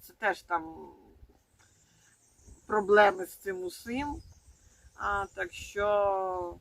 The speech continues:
мене казав син, як я тільки починала, в мене там було сто підписників, і мені писали: «Та вона заради грошей сюди всунулась». Е, ви ди-,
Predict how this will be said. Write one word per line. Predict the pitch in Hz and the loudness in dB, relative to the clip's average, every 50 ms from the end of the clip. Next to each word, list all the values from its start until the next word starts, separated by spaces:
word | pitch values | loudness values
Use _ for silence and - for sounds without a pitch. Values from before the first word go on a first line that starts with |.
| _ _ | _ _
мене | - 196 196 190 180 | -10 -8 -6 -6 -6
казав | - 196 190 190 190 180 | -6 -4 -4 -2 -2 -2
син, | - - 220 254 302 | -4 -6 -6 -6 -4
як | 277 226 190 - | -4 -6 -6 -6
я | 190 - | -8 -8
тільки | - 370 170 - 185 | -8 -10 -10 -10 -10
починала, | 165 - 180 175 - - 180 170 190 202 208 208 208 190 180 170 170 - - - - - - - - - - | -6 -6 -6 -6 -4 -6 -4 0 2 2 2 2 2 0 -2 -2 -4 -4 -4 -4 -4 -4 -4 -4 -4 -4 0
в | |
мене | - 190 190 185 | 0 2 2 2
там | - - 180 170 | 0 -4 -4 -2
було | 180 180 185 175 | 2 2 2 2
сто | - - 185 175 | 0 -4 -6 -6
підписників, | - - - - - 202 208 - - 185 - - 170 170 | -4 -4 -4 -2 -2 -4 -4 -4 -6 -8 -8 -10 -14 -14
і | 170 170 | -10 -8
мені | 175 170 175 180 | -8 -8 -8 -8
писали: | - 180 170 180 185 190 190 190 185 - | -2 -2 0 0 2 2 0 0 2 4
«Та | 196 214 | 4 6
вона | 240 294 320 349 359 381 | 6 6 4 4 4 4
заради | 381 403 403 359 381 349 339 381 | 6 8 10 10 10 10 8 4
грошей | - 277 277 294 339 370 381 370 320 285 220 - - 240 240 | 4 4 4 6 8 8 8 8 8 6 4 2 -2 -10 -10
сюди | - - 302 302 294 359 370 | -8 -6 -6 -2 0 0 0
всунулась». | 339 359 - - - 349 370 381 392 392 381 339 302 277 254 247 240 233 233 - - - - - - - - - - - - - - - - - | 0 -4 -6 -4 2 6 8 8 10 8 8 6 2 0 0 0 -2 -2 -4 -8 -10 -12 -8 -4 -4 -2 0 0 0 0 0 -2 -2 -2 0 2
Е, | - 220 226 233 240 233 233 | 2 4 4 4 4 4 2
ви | 226 220 262 | 2 2 2
ди-, | 254 - 277 277 - 202 | 2 2 2 2 0 -2